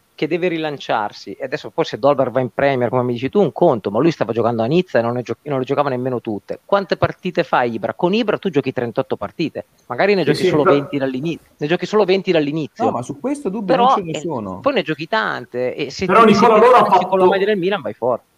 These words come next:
Speaker 2: Però, Nicola, loro hanno fatto la scelta di prendere Giroud, che va più nell'ottica di avere un centravanti più sicuro, tra virgolette,
Speaker 1: Eh.
Speaker 2: che non è
Speaker 1: Però tra
Speaker 2: progettuale,
Speaker 3: O forse
Speaker 2: non è
Speaker 3: anche
Speaker 1: tra
Speaker 3: più
Speaker 1: due
Speaker 3: zi-,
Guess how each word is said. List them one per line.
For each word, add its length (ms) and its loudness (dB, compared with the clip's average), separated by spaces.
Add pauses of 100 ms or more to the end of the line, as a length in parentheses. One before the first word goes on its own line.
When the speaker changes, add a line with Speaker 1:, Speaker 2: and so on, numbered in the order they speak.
(320)
Speaker 2:
Però, 160 4
Nicola, 300 6
loro 180 6
hanno 100 4
fatto 220 2
la 80 6
scelta 340 2
di 80 2
prendere 300 4
Giroud, 720 4
che 140 2
va 160 4
più 320 2
nell'ottica 640 6
di 100 2
avere 200 4
un 100 2
centravanti 720 0
più 200 -4
sicuro, 640 -4 (180)
tra 140 -2
virgolette, 640 2
Speaker 1:
Eh. 120 -10 (340)
Speaker 2:
che 100 -4
non 120 4
è 80 6
Speaker 1:
Però 160 4
tra 120 4
Speaker 2:
progettuale, 760 4
Speaker 3:
O 120 -2
forse 220 2
Speaker 2:
non 100 4
è 40 6
Speaker 3:
anche 100 4
Speaker 1:
tra 100 4
Speaker 3:
più 100 4
Speaker 1:
due 100 4
Speaker 3:
zi-, 60 2